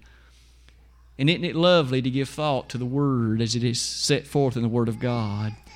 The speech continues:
"Oh, how love I thy law. It is my meditation all the day,"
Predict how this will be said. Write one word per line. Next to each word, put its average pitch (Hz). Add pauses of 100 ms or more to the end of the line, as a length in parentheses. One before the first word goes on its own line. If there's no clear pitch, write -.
(120)
"Oh, 160
how 180
love 170
I 202
thy 208
law. 175
It 170
is 170
my 175
meditation 190
all 180
the 190
day," 196